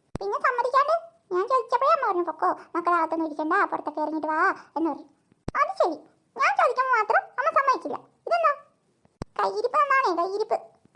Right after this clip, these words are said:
ഹും, ഇതിങ്ങനെ വിട്ടാ പറ്റില്ലല്ലോ. അങ്ങനെ എന്നെ വിടണ്ട, നിന്നെ വിടണ്ട. അങ്ങനെ ഇപ്പോ നീ മാത്രം ഒറ്റയ്ക്ക് പോയി സൂക്ഷിക്കണ്ട. ഇപ്പൊ കാണിച്ചു തരാം. ചേ, ചേ, ചേ, ചേ, ചേ,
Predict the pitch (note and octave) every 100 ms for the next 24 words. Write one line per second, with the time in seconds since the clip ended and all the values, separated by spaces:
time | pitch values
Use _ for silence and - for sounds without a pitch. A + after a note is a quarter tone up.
0 | _ _ F#5+ F5+ - - C#5+ D#5+ D#5+ D#5
1 | C#5 C5 A#4 A#4 - _ G#4 B4 E4+ E4+
2 | _ _ _ F4 G#4+ D5 G#4+ A4+ - G#4
3 | A#4 C5+ D#4 C#4 - _ _ _ G4+ G4+
4 | F#4+ F#4 F#4 D4 - E4+ A4 F4 D#4 D#4+
5 | D4+ D#4 D#4+ F4 F#4 D#4 D4 - - A4
6 | D4+ D4 - - _ _ D5+ C#5+ C#5+ C#5+
7 | C#5 C#5 D5 D#5+